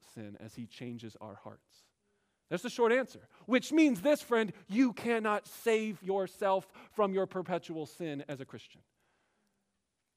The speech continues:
God has to work in you to save you. So how does that work? Well, God's gonna do it, so you should just sit around and eat potato chips and watch television and have fun and just do whatever. Well, just God's gonna do it, Phil. You, you,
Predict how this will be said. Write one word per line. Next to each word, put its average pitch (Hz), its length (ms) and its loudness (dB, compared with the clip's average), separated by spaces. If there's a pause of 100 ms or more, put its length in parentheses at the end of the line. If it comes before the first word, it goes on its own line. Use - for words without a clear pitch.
(160)
God 233 360 10
has 208 240 6
to 240 100 -4
work 208 360 2
in 269 200 4
you 202 220 0
to 202 160 -8
save 190 440 -2
you. 247 260 0
So 262 420 0 (180)
how 302 140 6
does 320 140 0
that 269 180 2
work? 320 420 -4 (680)
Well, 220 180 8
God's 214 320 10
gonna 254 180 2
do 262 200 2
it, - 80 0
so 226 100 -2
you 240 160 0
should 269 140 -8
just 208 240 -8
sit 247 120 4
around 226 440 6
and 175 180 0
eat 254 240 0
potato 233 380 2
chips - 560 0 (240)
and 175 160 0
watch 233 360 6
television 240 840 4 (220)
and 170 100 0
have 233 300 6
fun 233 440 4
and 190 120 0
just 180 180 -6
do 254 140 0
whatever. 240 260 4
Well, 196 140 4
just 143 160 -12
God's 214 260 6
gonna 185 180 -2
do 226 200 2
it, - 100 4
Phil. 180 260 2
You, 208 220 -6
you, 180 160 -12